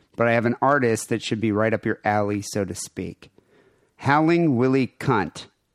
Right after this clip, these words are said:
and his World of Filth album should fit the bill. Mister C,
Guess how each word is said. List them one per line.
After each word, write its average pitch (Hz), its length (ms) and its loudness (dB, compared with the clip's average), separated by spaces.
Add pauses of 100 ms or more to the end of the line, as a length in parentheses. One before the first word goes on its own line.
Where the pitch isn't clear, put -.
(140)
and 107 120 0
his 110 180 -2
World 139 300 0
of 123 120 -2
Filth 139 380 -2
album 90 440 0
should - 220 -12
fit - 240 -6
the 101 80 -6
bill. 87 340 -6 (1200)
Mister 175 420 0
C, 131 600 0